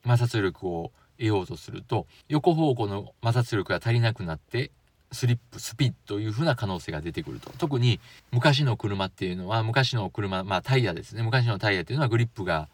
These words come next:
今のタイヤほど良くなかったので、それですごい危ないというふうに言われてきましたので、カーブ中はブレーキを踏むのは良くないよと言われております。ただ、今の車、今のタイヤですね、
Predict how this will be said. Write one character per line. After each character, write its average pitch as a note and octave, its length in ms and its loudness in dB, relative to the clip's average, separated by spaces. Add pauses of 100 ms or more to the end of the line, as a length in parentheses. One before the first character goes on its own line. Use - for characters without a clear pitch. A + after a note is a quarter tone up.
(180)
今 B2 200 6
の G2+ 140 2 (200)
タ A2+ 120 -2
イ G2 100 0
ヤ F2+ 100 0
ほ G#2 120 -4
ど B2 300 0
良 C3 120 2
く A#2 100 -2
な G2+ 120 -2
か F2+ 100 -2
っ E2 100 -6
た - 100 -14
の - 160 -8
で、 D3+ 160 2
そ D3 140 0
れ D3 80 2
で D3 60 2
す C3+ 100 -2
ご B2+ 80 4
い - 100 2
危 G#2+ 220 0
な A#2 100 6
い F2+ 60 0
と F#2+ 80 -6
い F#2+ 40 -4
う G#2 40 -4
ふ A#2 40 -2
う C3 40 2
に A#2 80 0
言 E2+ 100 -4
わ D#2+ 120 -4
れ D#2 60 -8
て D#2+ 160 -8
き - 160 -20
ま D#2+ 140 -8
し - 100 -14
た - 120 -10
の A#2 140 -2
で、 E3 160 2 (480)
カ B2 180 4
ー A#2 40 4
ブ A#2 100 0
中 D#3+ 140 0
は D3 80 4
ブ A#2 120 0
レ B2 100 8
ー G#2+ 80 4
キ - 80 -2
を F2 60 -2
踏 F#2 80 -10
む F2 80 -8
の D#2+ 60 -6
は E2 40 -4
良 F#2 100 0
く G2+ 120 -8
な E2 100 -4
い F2 40 -4
よ A2 120 -4
と - 160 -12
言 F2+ 140 -10
わ D#2+ 80 -6
れ D2+ 60 -10
て E2 140 -8 (240)
お D#2 80 -12
り D#2+ 120 -8
ま D2+ 100 -8
す。 - 280 -18 (840)
た C#3+ 100 -4
だ、 C3+ 200 6 (100)
今 C3+ 200 4
の B2 100 2
車、 F#2 540 -2
今 D#3+ 180 2
の B2 120 0
タ B2+ 180 0
イ G#2 60 2
ヤ E2 80 -4
で A#2 120 -10
す - 100 -18
ね、 G2+ 240 -8